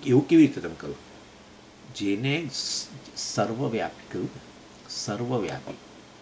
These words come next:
તો સર્વવ્યાપી હોય એટલે શું? મેં કહ્યું કે એક જગ્યાએ એમ ન કહેવાય.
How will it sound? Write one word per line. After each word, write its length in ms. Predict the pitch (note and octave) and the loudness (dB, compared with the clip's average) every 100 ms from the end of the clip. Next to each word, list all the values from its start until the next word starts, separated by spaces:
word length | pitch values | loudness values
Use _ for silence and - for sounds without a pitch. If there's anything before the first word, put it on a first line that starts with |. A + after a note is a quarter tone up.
| - | -14
તો 60 | - | -8
સર્વવ્યાપી 720 | - D2+ G2 D3+ D3+ D3+ D#3 | -6 -2 2 6 6 6 8
હોય 140 | C#3+ | 8
એટલે 160 | C3+ C3+ | 8 6
શું? 180 | C3 B2+ | 4 4
મેં 180 | C#3 | 4
કહ્યું 220 | C#3 F#2 - - - - | 4 2 0 -6 -18 -4
કે 140 | C#3+ - | -4 0
એક 240 | C3 G#3+ F3 | 6 6 8
જગ્યાએ 540 | D#3 E3 D3 E3 E3 | 6 8 10 10 10
એમ 100 | D3+ | 10
ન 340 | D3 C#3 B2+ G#2 | 8 6 4 2
કહેવાય. 300 | - - | 0 -8